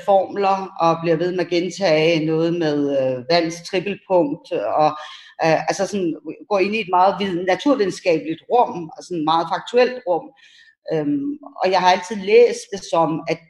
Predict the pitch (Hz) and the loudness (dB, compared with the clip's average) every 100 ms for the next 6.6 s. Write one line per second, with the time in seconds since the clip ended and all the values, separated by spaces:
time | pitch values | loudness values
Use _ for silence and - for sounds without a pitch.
0 | _ 165 165 175 175 196 180 165 190 180 | _ -12 -6 -4 -4 -4 -4 -2 -2 -2
1 | 180 190 214 220 - 156 165 180 185 175 | -2 0 2 0 0 -4 -4 -4 -4 -2
2 | 156 170 165 170 165 175 180 175 180 147 | -4 -6 -6 -6 -6 -8 -10 -4 -2 0
3 | 160 160 180 190 190 180 - _ _ _ | 2 2 4 2 0 -2 -14 _ _ _
4 | _ _ _ _ _ _ _ _ _ - | _ _ _ _ _ _ _ _ _ -20
5 | - 185 175 233 254 277 277 156 165 170 | -10 -8 0 2 4 2 2 0 2 -2
6 | 170 170 180 185 208 | -4 -2 2 6 6